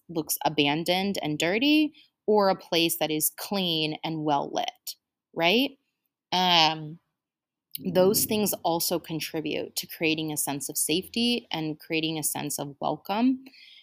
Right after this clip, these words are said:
And so, anyway, I will kind of wrap up here.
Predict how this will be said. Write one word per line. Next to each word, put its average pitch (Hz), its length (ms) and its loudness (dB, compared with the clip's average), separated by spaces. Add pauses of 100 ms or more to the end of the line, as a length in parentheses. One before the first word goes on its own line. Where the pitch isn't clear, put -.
(200)
And 165 420 4
so, 226 360 6 (280)
anyway, 165 460 6 (100)
I 196 160 4
will 240 460 2 (420)
kind 208 120 0
of 160 100 -4
wrap 156 340 0
up 160 200 0
here. - 540 -6